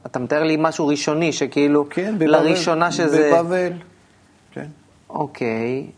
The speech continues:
Speaker 1: ואז משם, ואז מ-, ומה, מה, מה?
Speaker 2: ואז ה-, ואז ה-, האנשים האלו, בוא נגיד, כן, אנחנו לא מדברים על אנשים, אנשים זה עטיפה.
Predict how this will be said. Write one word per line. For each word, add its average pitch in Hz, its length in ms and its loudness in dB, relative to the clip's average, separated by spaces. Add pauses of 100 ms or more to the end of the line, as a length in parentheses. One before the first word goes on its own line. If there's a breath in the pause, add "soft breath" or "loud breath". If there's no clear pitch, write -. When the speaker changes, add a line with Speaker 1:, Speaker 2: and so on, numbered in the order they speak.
(180)
Speaker 1:
ואז 139 360 -2
משם, 143 520 -2 (200)
ואז 131 500 -2
מ-, 131 720 -6
ומה, 127 440 -4
מה, 117 340 -8 (160)
מה? 120 200 -10
Speaker 2:
ואז 131 380 4
ה-, 120 520 2
ואז 123 680 0
ה-, 104 280 2 (400 loud breath)
האנשים 107 680 0
האלו, 107 500 2
בוא 131 140 -2
נגיד, 127 500 -4
כן, 143 380 -6
אנחנו 117 380 -6
לא 151 60 -2
מדברים 127 420 -2
על 120 60 0
אנשים, 113 380 -6
אנשים 110 340 -4
זה 113 120 -2
עטיפה. 107 400 -4